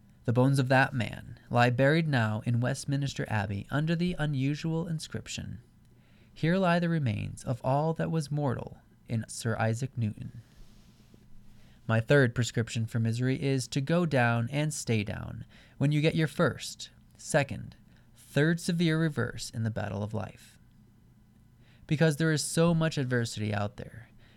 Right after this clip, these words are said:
even for the lucky and wise, this will guarantee that, in due course,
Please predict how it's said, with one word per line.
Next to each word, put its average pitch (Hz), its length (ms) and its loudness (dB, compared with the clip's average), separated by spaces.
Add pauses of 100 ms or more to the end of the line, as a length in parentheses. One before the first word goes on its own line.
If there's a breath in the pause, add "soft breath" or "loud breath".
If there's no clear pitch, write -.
(100)
even 160 220 4
for 170 140 -2
the 180 120 2
lucky 127 320 2
and 123 160 0
wise, 101 360 -8
this 165 300 0
will 190 80 2
guarantee 135 640 0
that, 110 320 0
in 131 200 0
due 156 220 0
course, - 520 -6